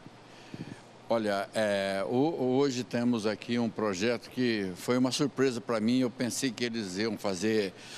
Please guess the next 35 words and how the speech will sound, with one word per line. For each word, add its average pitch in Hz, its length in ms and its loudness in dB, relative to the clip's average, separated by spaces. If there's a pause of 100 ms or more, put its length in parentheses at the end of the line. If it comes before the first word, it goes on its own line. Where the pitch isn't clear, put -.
(140)
abrir 185 280 0
um 214 80 2
debate, 143 640 0
porque - 260 -6
foi 127 160 -2
que 123 140 -6
uma 117 280 2
comissão 117 440 0
fez, 120 400 2
eles 95 220 -4
deviam 113 280 0
ler 117 300 2
o 117 80 -2
que - 120 -8
alterou. 117 540 0 (480)
Eu 127 400 2
vou 127 200 2
até 131 240 0
tentar 135 340 0
pedir 127 280 0
uma 135 240 4
vista, 127 400 0
porque 135 260 -6
eu 127 180 2
honestamente 117 840 0
não, 127 300 2
não, 123 220 2
não, 120 220 2
não 117 160 2
conheço 117 480 0
com 135 140 -2
profundidade 110 1000 -2
o, 117 240 2
o 107 40 -2
projeto, 101 680 0